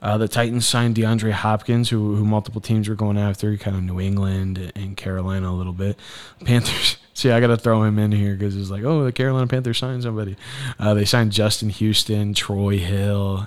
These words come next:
I'm missing something. They said, bro, they signed, like, so I'm in a lot of Panthers communities on Twitter, bro. <laughs> It's like, one day they randomly signed, like, this practice squad corner, bro, and I was like, everybody was, like, complaining. I'm like, "Bro, they signed Zach Thomas, bro. Like, Fitterer is not playing around, bro."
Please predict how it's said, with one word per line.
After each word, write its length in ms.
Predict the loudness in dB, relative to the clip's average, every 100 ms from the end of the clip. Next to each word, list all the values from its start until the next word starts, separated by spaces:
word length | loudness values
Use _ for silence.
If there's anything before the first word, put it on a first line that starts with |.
| -10 -14
I'm 380 | -8 -8 -6
missing 260 | -6 -6 -6
something. 320 | -8 -8 -8 -8
They 60 | -8
said, 180 | -8
bro, 140 | -8 -6
they 100 | -6
signed, 260 | -6 -8 -12
like, 180 | -16 -20 -20 -20 -16
so 120 | -10 -2
I'm 120 | 2
in 80 | 4
a 20 |
lot 160 | 4
of 60 | 4
Panthers 400 | 0 -2 -4 -6
communities 520 | -4 -4 -2 -2 -4
on 140 | -4 -6
Twitter, 340 | -6 -6 -6
bro. 180 | -4 -4 -4
<laughs> 180 | -10 -16
It's 240 | -16 -14 -14
like, 140 | -14 -16 -14 -12 -12 -8
one 200 | -6 0
day 140 | 2
they 140 | 2 0
randomly 420 | -2 -4 -4 -2
signed, 280 | -2 -4 -8
like, 140 | -8
this 140 | -10
practice 440 | -8 -8 -10 -6 -2
squad 400 | -2 -2 -6 -8
corner, 420 | -6 -6 -6 -6
bro, 260 | -6 -4 -4
and 100 | -6
I 60 |
was 200 | -8 -8
like, 240 | -8 -10 -10
everybody 280 | -8 -6 -6
was, 140 | -6
like, 180 | -6 -14
complaining. 380 | -14 -10 -8 -10
I'm 100 | -12
like, 200 | -16 _
"Bro, 180 | -6 -6
they 80 | -4
signed 320 | -4 -4 -6
Zach 320 | -4 -4 -8
Thomas, 420 | -6 -6 -8 -14 -18
bro. 220 | -16 -16
Like, 200 | -16 -6
Fitterer 440 | -4 -2 -4 -6
is 100 | -6
not 240 | -4 -6 -6
playing 280 | -10 -10 -10
around, 380 | -10 -10 -12
bro." 200 | -12 -12